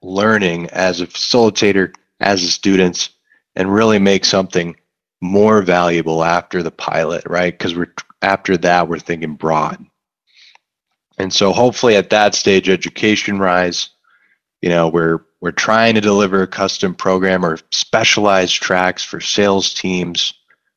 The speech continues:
leaders, customer service professionals, software engineers, right? So it's most relevant to what they're doing every day. And I think it is important, just like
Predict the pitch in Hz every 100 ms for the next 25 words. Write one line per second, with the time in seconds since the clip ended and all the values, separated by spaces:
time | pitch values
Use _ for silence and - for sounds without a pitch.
0 | _ - 92 92 87 87 87 87 - -
1 | _ _ _ _ _ _ - 95 - 87
2 | 85 - 87 85 85 - - 87 95 87
3 | - 87 82 80 - 85 78 90 80 78
4 | 78 78 78 78 76 - - _ _ _
5 | _ _ _ _ _ 107 113 101 113 104
6 | 92 - 104 104 107 98 - 92 87 85
7 | 82 82 - 82 80 82 80 78 76 71
8 | 71 73 82 80 76 76 _ _ _ _
9 | _ _ _ _ _ _ - 117 120 170
10 | 135 123 113 110 107 95 104 104 98 113
11 | - 110 98 -